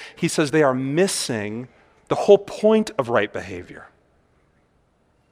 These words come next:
So if a parent were to give his child an instruction and say, "Listen, son, before you go hang out with your buddies this evening, I want you to go and do all your chores around the house. I want you to make sure you go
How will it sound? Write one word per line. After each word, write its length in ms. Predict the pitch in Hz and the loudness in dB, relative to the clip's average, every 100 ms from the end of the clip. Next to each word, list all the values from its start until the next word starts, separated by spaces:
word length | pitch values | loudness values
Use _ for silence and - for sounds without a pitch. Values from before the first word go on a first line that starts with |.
| _ _ _ _ _ _ _ _ _ | _ _ _ _ _ _ _ _ _
So 140 | - 156 | -2 -2
if 60 | |
a 60 | 143 | -2
parent 760 | - 180 147 101 139 - - - _ _ _ _ _ _ _ | -6 -2 -2 -2 -6 -10 -14 -16 _ _ _ _ _ _ _
were 100 | 139 | -2
to 60 | 143 | 2
give 160 | 180 180 | 2 2
his 160 | 156 | -2
child 440 | - 147 143 135 135 | -2 2 4 4 0
an 80 | |
instruction 540 | 120 113 - 113 - 113 | -4 -6 -2 -2 -4 -8
and 100 | 110 | -6
say, 140 | - | -4
"Listen, 300 | 110 117 113 | -4 -6 -8
son, 200 | - 107 | -6 -6
before 300 | 104 - 143 | -6 -4 -2
you 120 | 139 | -2
go 140 | 127 123 | -2 -2
hang 180 | 131 113 | -2 -4
out 140 | 113 | -6
with 120 | 107 | -6
your 80 | 123 | -8
buddies 320 | 113 110 104 | -4 -4 -4
this 180 | 110 - | -10 -10
evening, 280 | 107 101 98 | -10 -8 -8
I 40 | |
want 240 | 101 120 - | -6 -6 -8
you 40 | |
to 80 | 117 | -6
go 180 | 107 104 | -4 -4
and 80 | 101 | -6
do 140 | 98 | 0
all 120 | 110 | 0
your 160 | 131 131 | 0 -4
chores 400 | - 120 113 117 | -4 -4 -4 -4
around 220 | 104 101 | -4 -4
the 80 | 98 | -4
house. 300 | 101 98 - | -4 -4 -8
I 40 | |
want 160 | 104 - | -10 -10
you 40 | |
to 60 | 113 | -10
make 120 | 107 | -8
sure 160 | - 107 | -6 -6
you 80 | |
go 220 | 104 101 | -6 -8